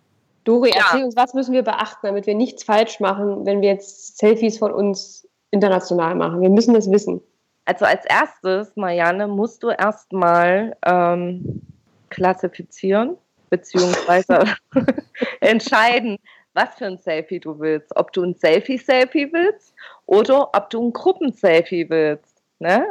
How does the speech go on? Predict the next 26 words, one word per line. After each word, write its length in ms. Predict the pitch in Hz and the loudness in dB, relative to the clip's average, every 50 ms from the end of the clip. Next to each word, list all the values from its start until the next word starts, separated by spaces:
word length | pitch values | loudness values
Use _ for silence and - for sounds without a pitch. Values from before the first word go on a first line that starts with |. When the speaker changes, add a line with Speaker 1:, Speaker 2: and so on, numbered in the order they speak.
| - | -2
Speaker 2:
Ob 180 | - - - - | -2 -4 -2 -2
du 140 | 196 185 175 | -2 0 2
halt 240 | 190 175 170 - - | 2 2 2 0 0
uns 340 | - 226 247 254 - - | 0 0 0 0 -2 -4
mit 260 | 277 240 233 - - - | -4 -4 -4 -2 0 2
drauf 260 | 233 247 247 240 - | 2 2 2 0 0
haben 340 | 214 156 151 156 170 170 160 | 2 2 2 2 0 -2 -4
möchtest. 760 | 156 156 156 - - - 143 143 156 156 _ _ _ _ _ _ _ _ _ _ _ _ - - - - - _ - | -4 -4 -4 -4 -8 -8 -6 -6 -6 -8 _ _ _ _ _ _ _ _ _ _ _ _ -20 -20 -20 -20 -20 _ -2
Und 260 | - 175 190 185 175 | 2 2 2 2 2
Speaker 1:
Mhm. 140 | 175 170 180 175 - _ _ - | 0 2 2 0 0 _ _ -20
Speaker 2:
wenn 120 | - - _ _ - | -20 -20 _ _ 0
das 280 | 208 220 262 311 - - | 2 2 2 0 -2 -8
entschieden 600 | - 254 247 - - - 294 285 349 349 240 180 | -8 -8 -8 -8 -8 -6 -4 -4 -2 -2 -4 -6
ist, 400 | - - 151 156 151 - _ _ _ _ _ _ _ - | -6 -4 -4 -6 -6 -8 _ _ _ _ _ _ _ -14
ne, 360 | 180 165 160 170 208 277 320 - _ _ _ _ _ _ _ _ | -10 -6 -4 -4 -4 -6 -8 -14 _ _ _ _ _ _ _ _
dann 380 | - 165 170 190 226 240 240 240 _ _ _ _ _ _ _ _ | 0 0 2 0 -2 -4 -6 -10 _ _ _ _ _ _ _ _
kannst 440 | - - 208 196 214 214 - _ - | -6 -2 -2 0 -2 -2 -8 _ -4
du 340 | 214 220 214 220 220 - - - - | -2 0 2 2 0 0 -4 -8 -8
auch 100 | - 214 | -10 -8
so 540 | - - 220 220 214 220 - 117 220 220 _ _ _ _ _ _ _ _ _ _ _ - - | -6 -4 -2 0 0 0 0 -2 -2 -6 _ _ _ _ _ _ _ _ _ _ _ -14 -8
verschiedene 440 | - 220 - - 233 202 226 214 | -6 -6 -4 -4 -4 -2 -2 0
Sachen 360 | 202 208 208 202 196 214 214 190 | 2 2 0 2 2 0 0 0
halt 160 | 220 196 - | 0 0 0
damit 300 | 202 202 208 202 202 - | 0 0 0 -2 -2 0
machen. 340 | 208 202 202 156 156 160 156 | 0 0 0 0 -4 -8 -6
Ne? 240 | 151 156 175 220 | -2 -2 -2 -2